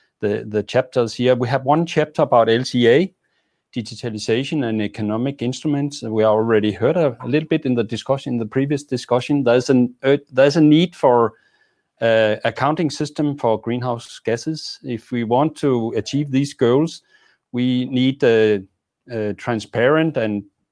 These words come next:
documented accounting of, uh, greenhouse gas emissions. I know that there's some measures, uh, but it has to be standardized even further.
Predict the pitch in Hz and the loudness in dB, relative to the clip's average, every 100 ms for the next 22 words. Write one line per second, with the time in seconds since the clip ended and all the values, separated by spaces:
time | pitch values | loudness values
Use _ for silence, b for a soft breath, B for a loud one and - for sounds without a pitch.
0 | - 127 - 156 123 110 107 95 _ _ | -2 0 0 -6 -4 -6 -8 -10 _ _
1 | _ _ _ 113 - 117 127 135 127 123 | _ _ _ -10 -4 -4 -2 -4 -6 -10
2 | _ _ 120 107 107 - 104 98 113 131 | _ _ -6 -4 -4 -4 -2 -2 -2 -4
3 | 127 120 - 117 110 123 123 - 143 139 | -4 -8 -6 -6 -4 -6 -6 -4 -6 -6
4 | 110 104 120 147 113 104 _ 104 110 - | -4 0 2 2 0 -2 _ -6 -4 -6
5 | 104 107 b b b b b 110 110 - | -6 -8 b b b b b -4 -4 -4
6 | 120 107 - 107 101 98 104 98 104 _ | -4 -6 -4 -2 0 -2 -6 -12 -16 _
7 | 120 107 _ _ _ 131 - 135 139 135 | -4 -4 _ _ _ -4 0 0 0 -4
8 | 123 120 110 110 113 123 104 98 107 104 | -2 -2 0 -2 0 2 2 0 -4 -2
9 | 104 101 104 104 107 | -4 -4 -4 -2 -4